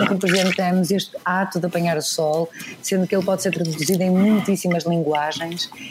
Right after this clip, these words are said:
e a ideia foi desafiar muitos artistas, e por isso são quarenta e dois, com uma comissária, são quarenta e dois de várias áreas, da música, teatro, dança, performance, artes plásticas,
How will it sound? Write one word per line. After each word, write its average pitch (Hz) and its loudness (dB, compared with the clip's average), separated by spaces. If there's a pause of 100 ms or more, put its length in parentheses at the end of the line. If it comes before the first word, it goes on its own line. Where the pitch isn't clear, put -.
(300)
e 185 6
a 190 4
ideia 185 2
foi 190 0 (360)
desafiar 185 0 (360)
muitos 214 4
artistas, 180 0
e 185 2
por 175 0
isso 170 0
são - 0
quarenta 202 4
e 175 2
dois, 151 0 (360)
com 185 2
uma 165 0
comissária, 175 0
são 180 -2
quarenta 208 2
e 214 4
dois 196 2 (100)
de 214 4
várias 190 2
áreas, 175 0 (300)
da 180 2
música, 196 4
teatro, 180 2
dança, 180 2
performance, 175 0
artes - -2
plásticas, 175 0